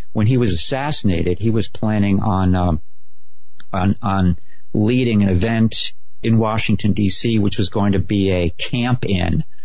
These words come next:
on the mall called Resurrection City. And he hoped that thousands of people would, uh, go to D C and camp out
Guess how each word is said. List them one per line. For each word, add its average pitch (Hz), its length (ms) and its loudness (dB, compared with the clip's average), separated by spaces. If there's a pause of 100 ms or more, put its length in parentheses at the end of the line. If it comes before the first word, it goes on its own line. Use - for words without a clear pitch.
(160)
on 98 180 0
the 92 100 2
mall 95 460 0
called 90 420 -2
Resurrection 98 680 0
City. - 540 0 (720)
And 95 400 0
he 104 220 2
hoped 101 420 0
that 95 180 0
thousands 113 640 0
of 90 160 0
people 92 460 0
would, 95 420 2 (480)
uh, 101 60 0
go 120 320 0
to 131 80 2
D 98 240 2
C 95 600 0
and 90 280 0
camp 117 440 -2
out 107 400 -2